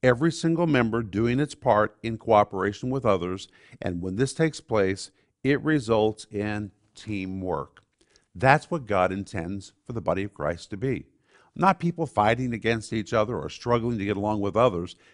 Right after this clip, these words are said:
but we need to find other joints, other people with whom we are to be connected,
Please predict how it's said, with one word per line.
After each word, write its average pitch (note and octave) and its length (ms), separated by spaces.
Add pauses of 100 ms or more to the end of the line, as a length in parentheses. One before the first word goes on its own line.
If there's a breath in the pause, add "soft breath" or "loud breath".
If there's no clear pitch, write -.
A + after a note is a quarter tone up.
(120)
but A2+ 100
we C3+ 140
need F3+ 180
to C#3+ 60
find B2+ 260
other C3 300
joints, G2+ 520
other A#2+ 200
people C#3+ 400
with F#2+ 160
whom B2+ 160
we C#3 120
are G#2+ 120
to G#2+ 60
be G#2+ 120
connected, A2 640